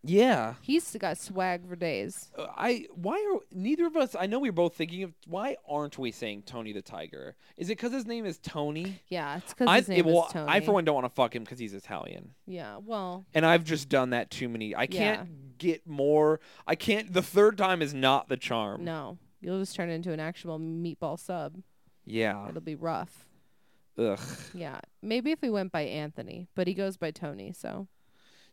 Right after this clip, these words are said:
Speaker 1: No, it's either way. It doesn't matter. Um, who else is a fuck? What about the Count, Count Chocula?
Speaker 2: Count Chocula has definite daddy vibes.
Speaker 1: Yeah.
Speaker 2: For sure. For sure.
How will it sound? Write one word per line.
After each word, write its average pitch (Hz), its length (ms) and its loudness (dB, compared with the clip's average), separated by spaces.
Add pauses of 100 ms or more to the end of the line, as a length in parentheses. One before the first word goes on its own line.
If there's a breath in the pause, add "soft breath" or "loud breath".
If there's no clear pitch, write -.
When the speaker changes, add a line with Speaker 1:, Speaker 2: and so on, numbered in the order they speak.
Speaker 1:
No, 104 300 0
it's - 180 -6
either 113 200 2
way. 95 180 2
It 85 40 -2
doesn't 101 240 -2
matter. 98 400 -8 (640 loud breath)
Um, 151 640 6 (200)
who 262 200 2
else 156 240 2
is 120 100 -10
a 110 60 -8
fuck? 113 260 0
What 196 140 2
about 254 320 2
the 269 80 0
Count, 262 380 -4 (100)
Count 262 240 -2
Chocula? 139 720 -2 (100)
Speaker 2:
Count 247 300 -2
Chocula 240 520 2
has 185 260 -2
definite 170 500 -4
daddy 147 320 -2
vibes. 117 580 -6 (300)
Speaker 1:
Yeah. - 180 -12
Speaker 2:
For 160 160 -4
sure. 139 420 -10 (320)
For 220 440 4
sure. 170 640 -2